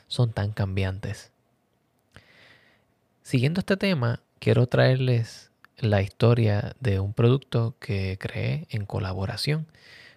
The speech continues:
con el Departamento de Extensión Agrícola de la Universidad de Cornell. Hace algunos seis meses atrás estaba trabajando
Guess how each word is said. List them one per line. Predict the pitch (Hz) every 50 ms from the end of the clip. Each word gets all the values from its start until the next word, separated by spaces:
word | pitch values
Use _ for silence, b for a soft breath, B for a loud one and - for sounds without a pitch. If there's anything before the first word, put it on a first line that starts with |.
| B B B _
con | - - 113 107 104 101 104 101 - - -
el | 117 104 101 101 98
Departamento | 101 98 - 107 98 - 98 98 104 113 123 - 135
de |
Extensión | 120 - - 113 107 107 110 107 113
Agrícola | 123 123 139 147 - - 123 110 107 110 113 - - -
de | - 98
la | 95
Universidad | 98 95 92 92 92 - - 92 92 95
de | 101 104
Cornell. | - 107 98 92 - - _ _ _ _ _ _ _ _ _ _ _ _ _ _ _ _ _ _ _ _ _ _ _ _ _ _
Hace | - 123 - - 127 107 107 107 110 151 - _ B B B B B B B B B B B B B B B B B _
algunos | - - 98 95 98 98 107 -
seis | - 123 120
meses | 127 139 135 - - 127 123
atrás | 117 113 - 139 143 143 - - - - - _ _ _
estaba | - 139 104 101 - - - 95 92 95 98 101 101 104 101 110 - b b b b b b b b b
trabajando | - - 101 98 104 107 117 127 131 127 123 117 110 107